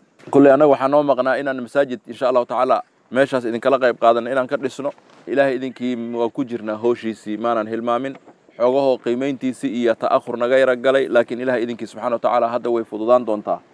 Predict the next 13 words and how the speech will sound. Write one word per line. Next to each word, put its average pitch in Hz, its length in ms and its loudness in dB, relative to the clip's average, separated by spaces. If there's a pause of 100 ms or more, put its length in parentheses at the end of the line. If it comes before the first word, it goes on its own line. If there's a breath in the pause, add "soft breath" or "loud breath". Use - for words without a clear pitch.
Idinkana 123 320 0
waxaan 120 160 -4
rabnaa 113 240 -6
inaad 117 180 -2 (100)
garab 123 200 2
nagu 120 200 -8
siisaan, 127 460 -2 (380)
noogu 113 280 6
ducaysaan. 120 720 4 (400)
Walaalayaal, 143 460 6
waxaa 123 180 -2
iigu 127 220 -4
dambaysa 113 560 -2